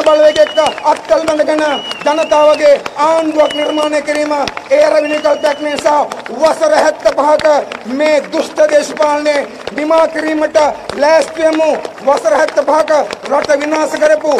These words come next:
මව්බිම හපයක් කරපු, රට විකුණපු, රට ණය කරපු, ආ, උපදින පරම්පරාවක් ගානේ ණය කරපු මේ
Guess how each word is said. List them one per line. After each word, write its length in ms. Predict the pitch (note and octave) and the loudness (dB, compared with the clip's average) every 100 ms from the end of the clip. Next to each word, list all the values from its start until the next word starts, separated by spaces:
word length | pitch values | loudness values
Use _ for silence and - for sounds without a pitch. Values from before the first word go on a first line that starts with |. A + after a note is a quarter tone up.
| - - | -4 -10
මව්බිම 440 | A3 D4 D4+ D4+ | 0 2 2 0
හපයක් 400 | C#4 D#4 E4+ D#4 D4+ | 0 0 2 0 2
කරපු, 300 | D#4+ D#4 D4+ - - B3+ | 2 2 0 -2 -6 -2
රට 300 | C#4+ C#4 C#4+ | 0 2 0
විකුණපු, 500 | C#4+ D#4 D#4 D#4 D#4+ B3+ - - | -2 -2 -2 0 0 -2 -4 -2
රට 260 | C#4+ C#4+ | 0 0
ණය 160 | C#4 D#4 D4+ | -2 -2 2
කරපු, 360 | D#4 D#4 D#4 C#4 - - - - | 2 2 2 -4 -4 -12 -10 -2
ආ, 180 | C#4 C#4+ - | 0 -2 -6
උපදින 360 | B3+ D#4+ D#4+ D#4 D4+ | 0 0 0 -2 0
පරම්පරාවක් 600 | D4+ D#4+ D#4 D#4 D4+ D4+ | -2 0 0 2 2 2
ගානේ 340 | D#4+ D#4 D#4 C4+ - - | 0 2 0 -2 -8 -8
ණය 220 | B3+ D4 E4 | -2 2 2
කරපු 400 | D#4+ D#4+ D#4 D#4 - - - C4 | 4 4 2 0 -4 -8 -10 -2
මේ 200 | D#4 D#4+ | 0 0